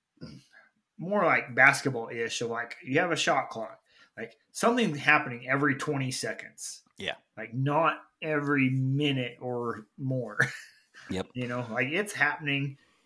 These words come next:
Speaker 1: and then now we're going again,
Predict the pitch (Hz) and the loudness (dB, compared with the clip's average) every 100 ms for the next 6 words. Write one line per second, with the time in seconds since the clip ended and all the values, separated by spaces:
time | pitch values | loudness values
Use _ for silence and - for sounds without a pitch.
0 | _ - 117 117 110 107 104 107 _ _ | _ -10 -8 -6 -6 -8 -10 -14 _ _
1 | _ _ _ _ _ 120 139 147 143 131 | _ _ _ _ _ 0 2 4 2 2
2 | 139 143 139 135 | 2 2 0 -2